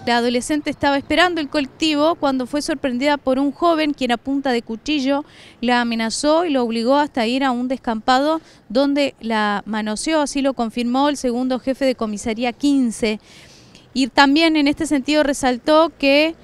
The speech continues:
en medio de, de esta situación la adolescente logró zafar del sujeto y logró escapar. Además también se indicó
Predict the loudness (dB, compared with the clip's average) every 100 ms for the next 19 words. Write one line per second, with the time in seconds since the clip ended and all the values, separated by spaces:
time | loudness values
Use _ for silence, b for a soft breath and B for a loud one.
0 | B B -4 -2 0 0 2 2 2 2
1 | 2 0 -2 -2 -2 0 -4 -4 -2 -2
2 | 0 0 2 0 0 -2 -2 -2 -2 -2
3 | -2 0 0 0 -2 0 0 0 -6 -4
4 | -2 -2 -4 -2 -2 0 0 -2 B B
5 | B B -4 -2 0 0 0 2 2 2
6 | 0 4 6 6 2 B B B B -2
7 | 0 2 0 0 0 2 0 0 -2 -2
8 | 0 4 4 4